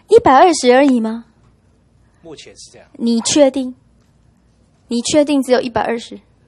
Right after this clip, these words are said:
Speaker 2: 不确定。
Speaker 1: 为什么我的资料是三万？
Speaker 2: 三万就是了。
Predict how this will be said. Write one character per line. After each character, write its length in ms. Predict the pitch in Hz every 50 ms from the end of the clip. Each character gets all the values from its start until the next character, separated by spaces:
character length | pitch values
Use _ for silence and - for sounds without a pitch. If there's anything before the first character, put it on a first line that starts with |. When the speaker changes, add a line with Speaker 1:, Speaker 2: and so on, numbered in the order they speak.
| _ _ _ _
Speaker 2:
不 80 | _ 143
确 160 | - 180 165
定。 160 | 156 151 127 _ _ _ _ _ _ _ _ _ _ _ _ _ _ _ _ _ _ _ _ _ _ _ _ _ _ _
Speaker 1:
为 120 | 269 285
什 100 | 269 277
么 140 | 220 196 196
我 100 | 190 190
的 140 | 185 196 196
资 240 | 190 - 226 226 226
料 180 | 247 226 208
是 120 | 220 240 220 - -
三 220 | 220 202 208 214
万？ 320 | 214 214 185 165 - - - _ _ _ _ _ _ _ _ _ _ _ _ _ _ _ _ _
Speaker 2:
三 180 | _ _ _ _ _
万 120 | 139 131
就 120 | _ 127 117
是 160 | _ _
了。 60 | 104